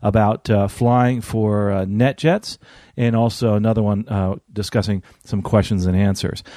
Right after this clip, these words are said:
Before we start that, a couple announcements. First of all, career coaching. Uh, we do give you a career cl-, plan of action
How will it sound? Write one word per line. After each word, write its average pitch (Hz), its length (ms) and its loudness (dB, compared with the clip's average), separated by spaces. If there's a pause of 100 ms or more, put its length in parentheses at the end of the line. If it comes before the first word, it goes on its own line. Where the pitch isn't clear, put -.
(240)
Before 196 300 -2
we 240 160 -2
start 185 340 -2
that, 208 160 0
a 165 60 -4
couple 175 280 0
announcements. 135 580 0
First 175 280 -2
of 165 60 -2
all, 139 120 2
career 165 360 -2
coaching. 156 580 0 (320)
Uh, 113 380 4
we 127 180 2
do 151 360 2
give 143 200 -2
you 143 120 2
a 139 60 0
career 135 520 0 (100)
cl-, 135 240 -4
plan 143 240 0
of 151 100 0
action 123 520 0